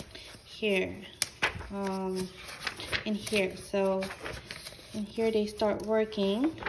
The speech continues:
with their paragraphs. So it's pretty simple, and I think my son would like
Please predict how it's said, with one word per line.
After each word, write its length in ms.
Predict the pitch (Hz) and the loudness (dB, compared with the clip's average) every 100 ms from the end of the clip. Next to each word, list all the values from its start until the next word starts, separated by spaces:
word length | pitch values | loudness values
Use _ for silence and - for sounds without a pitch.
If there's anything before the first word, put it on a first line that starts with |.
| - - | -2 0
with 160 | 202 190 | 0 0
their 100 | 196 | -4
paragraphs. 540 | - 202 - - - - - - - - - - - - | -4 -4 -4 -12 -14 -14 -12 -6 -6 -4 -6 -8 -14 -14
So 140 | - 302 | 0 2
it's 220 | 269 - | 2 2
pretty 320 | - 349 381 | 4 8 6
simple, 680 | - 214 208 190 185 262 - - - - - - - - - - - - - - - - | 4 0 2 4 4 0 -6 -10 -6 -6 -8 -12 -12 -14 -14 -16 -16 -20 -18 -16 -18 -4
and 440 | 233 226 226 214 214 | 2 6 6 6 6
I 140 | 208 | 4
think 340 | 208 247 220 208 208 | 4 0 0 -2 0
my 180 | 202 202 | 2 2
son 460 | 202 - 202 208 220 | 0 -2 0 2 2
would 180 | 208 190 | 0 2
like 260 | 185 190 | 0 0